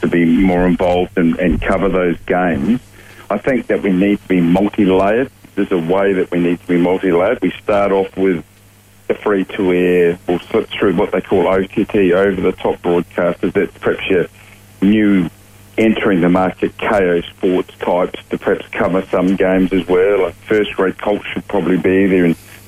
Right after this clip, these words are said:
certainly all the other first grade games. But there's no reason why at all there's not an overlay of local, great local broadcasters. Community radio absolutely fits into that mold, guys. And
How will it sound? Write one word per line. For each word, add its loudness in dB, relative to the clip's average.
certainly 2
all 2
the 2
other 0
first -4
grade -2
games. 0
But 0
there's 0
no 2
reason 2
why 4
at 0
all 0
there's -2
not 2
an -2
overlay 2
of -2
local, 0
great 0
local 0
broadcasters. -2
Community 2
radio 2
absolutely -2
fits -4
into 0
that 2
mold, 0
guys. 0
And 2